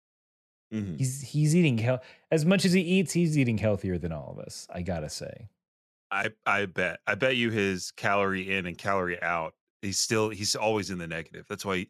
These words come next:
Speaker 1: that's
Speaker 2: Mm-hmm.
Speaker 1: why he stays so lean.
Speaker 2: Mm-hmm.
Speaker 1: Um, but I, I don't know if you've had this, uh, where you've eaten something super late at night and then you've had a really,
Speaker 2: Mm-hmm.
Speaker 1: really, really weird dream.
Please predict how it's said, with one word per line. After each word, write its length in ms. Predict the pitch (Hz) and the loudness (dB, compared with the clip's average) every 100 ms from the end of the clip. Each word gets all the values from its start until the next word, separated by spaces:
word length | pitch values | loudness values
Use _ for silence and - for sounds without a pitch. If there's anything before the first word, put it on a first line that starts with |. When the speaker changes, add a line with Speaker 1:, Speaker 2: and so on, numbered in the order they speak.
| - | -6
Speaker 1:
that's 200 | 90 87 | -6 -2
Speaker 2:
Mm-hmm. 100 | 143 | 0
Speaker 1:
why 60 | |
he 40 | 131 | 2
stays 280 | - 123 113 | 2 0 0
so 160 | 107 95 | -2 -2
lean. 500 | 98 113 85 73 - _ _ _ 92 | 0 0 -2 -6 -14 _ _ _ -6
Speaker 2:
Mm-hmm. 120 | 92 | -2
Speaker 1:
Um, 440 | 92 82 - - - _ _ _ _ _ | 2 2 0 -6 -16 _ _ _ _ _
but 280 | 117 110 101 _ - | 0 0 0 _ 0
I, 400 | 104 143 165 165 113 | 2 4 2 0 2
I 80 | |
don't 180 | 160 180 | 2 4
know 360 | 165 147 143 123 | 4 4 2 0
if 180 | 110 120 | -4 -2
you've 260 | 139 120 | -2 -2
had 300 | 123 101 85 | 0 0 0
this, 560 | 85 78 78 - - - _ _ _ - | -4 -6 -6 -10 -12 -16 _ _ _ -8
uh, 260 | 90 85 85 | -4 -2 -2
where 200 | 85 95 | -2 -2
you've 260 | 92 87 | -2 -4
eaten 220 | 123 123 | -6 -6
something 380 | - 110 95 92 | -4 -2 0 -2
super 280 | 82 107 85 | -2 -2 -2
late 180 | 85 85 | 0 0
at 120 | 82 | -2
night 300 | 80 80 82 _ _ _ _ | -6 -8 -8 _ _ _ _
and 80 | 92 | -4
then 80 | 90 | -2
you've 140 | 80 | 0
had 160 | 92 90 | 0 0
a 60 | |
really, 280 | 87 98 95 | 0 2 2
Speaker 2:
Mm-hmm. 100 | 90 | 2
Speaker 1:
really, 240 | 92 98 92 | 2 2 2
really 440 | 80 95 101 95 | -2 0 2 2
weird 340 | 87 98 95 | 0 0 -2
dream. 540 | 80 98 107 113 117 | 0 0 0 0 -2